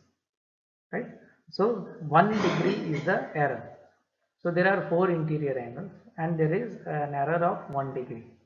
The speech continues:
So one degree divided by four, so that will be fifteen minutes. So fifteen minutes will be subtracted from all the interior angles because you have three sixty-one degree as interior angles.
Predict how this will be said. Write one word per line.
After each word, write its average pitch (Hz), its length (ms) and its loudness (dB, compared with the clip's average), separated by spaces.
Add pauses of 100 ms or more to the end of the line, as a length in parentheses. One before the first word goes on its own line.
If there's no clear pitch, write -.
(300)
So 147 140 -8
one 165 280 0
degree 170 360 -2
divided 139 500 -2
by 160 140 -2 (100)
four, 143 380 -2
so 143 80 -12
that 135 240 -8
will 139 160 -6
be 202 260 -4
fifteen 139 440 -8
minutes. - 360 -6 (540)
So 185 180 0
fifteen 220 540 2
minutes 185 320 0
will 160 160 -2
be 156 120 0
subtracted 165 760 -4
from 151 240 -4
all 156 240 2
the 175 60 0
interior 135 560 -4
angles 123 340 -6 (240)
because 160 300 -2
you 151 120 0
have - 400 -4 (1200)
three 175 160 2
sixty-one 165 680 -2
degree 151 400 -2
as 147 240 0
interior 127 480 -4
angles. 107 340 -12